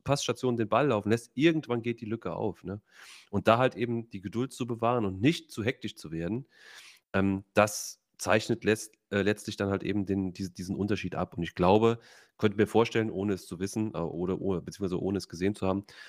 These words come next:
dass, äh, so ein Team wie Revolt da vielleicht das ein oder andere Mal ein bisschen zu hektisch geworden ist, zu unruhig geworden ist. Und dann kommt dann halt eben sowas warum. Ich meine, du hast es ja selbst miterlebt, ne, das eins null, obwohl er ja in eurem Fall, äh, dann relativ gerechtfertigt war.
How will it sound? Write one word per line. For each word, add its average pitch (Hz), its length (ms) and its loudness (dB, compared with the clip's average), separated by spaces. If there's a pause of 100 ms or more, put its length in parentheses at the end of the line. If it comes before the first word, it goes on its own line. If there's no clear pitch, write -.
(120)
dass, - 300 0
äh, 90 280 4
so 87 160 0
ein 90 80 2
Team 98 200 2
wie 92 100 4
Revolt 98 420 4
da 90 80 2
vielleicht - 260 -2
das 90 100 -2
ein 92 160 0
oder 82 180 0
andere 90 260 -2
Mal 87 100 2
ein 87 100 0
bisschen - 280 -6
zu 104 280 2
hektisch 104 420 2
geworden 104 360 2
ist, 110 200 -4
zu - 140 2
unruhig 120 300 4
geworden 117 420 2
ist. 131 220 -4 (560)
Und 90 140 -4
dann 95 220 2 (460)
kommt 98 180 4
dann 92 120 2
halt 92 140 0
eben 90 180 0
sowas 87 260 -4
warum. 90 160 0
Ich - 100 -8
meine, 101 100 8
du 101 120 2
hast 104 160 2
es - 60 -6
ja 101 100 4
selbst 101 420 -2 (160)
miterlebt, 117 680 0
ne, 104 120 0
das 104 160 -4
eins 101 300 -6
null, 104 180 -2
obwohl 95 220 -2
er 95 160 -2 (300)
ja 85 220 0
in 85 100 -2
eurem 92 200 2
Fall, 92 400 2
äh, 78 120 -4
dann 90 160 -2
relativ 87 320 -2
gerechtfertigt 107 640 -2
war. 120 240 4